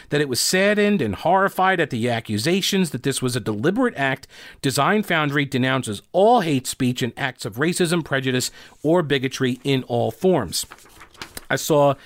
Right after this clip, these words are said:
a journalist, a lefty journalist, uh, noting that the owner, and I guess he knows the owner,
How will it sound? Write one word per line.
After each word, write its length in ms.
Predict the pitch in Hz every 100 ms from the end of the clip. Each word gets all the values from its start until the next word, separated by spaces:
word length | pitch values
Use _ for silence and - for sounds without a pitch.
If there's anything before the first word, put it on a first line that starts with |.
| - -
a 280 | - 135 131
journalist, 580 | 123 180 226 147 190 -
a 80 | 117
lefty 360 | 127 135 135
journalist, 580 | 123 143 190 160 139 - - - _ -
uh, 300 | 131 127 123
noting 480 | 147 147 156 147 143 143
that 280 | 127 139
the 160 | 135 123
owner, 380 | - 190 175 135
and 80 | 120
I 40 |
guess 200 | 117 127
he 100 | 120
knows 320 | 117 120 139
the 160 | 123 127
owner, 380 | 117 127 156